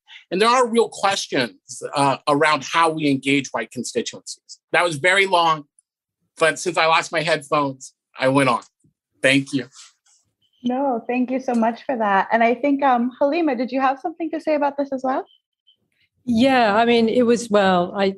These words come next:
Speaker 3: think I've moved on from that point, but I will say it anyway. Um, I don't, I, I think, um,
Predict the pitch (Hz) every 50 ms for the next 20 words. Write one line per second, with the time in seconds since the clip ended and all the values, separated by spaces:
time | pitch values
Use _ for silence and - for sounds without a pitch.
0 | - _ - 214 214 214 196 208 208 208 185 202 220 233 240 226 247 220 208 196
1 | 180 185 - 185 180 175 185 196 196 190 196 196 196 - 262 262 233 185 202 233
2 | 247 240 196 175 170 175 175 180 208 202 196 196 202 214 214 220 196 240 277 277
3 | 254 - _ _ _ _ _ _ _ 226 233 226 220 220 220 294 262 220 226 -
4 | - - 233 233 214 202 196 196 196 196 196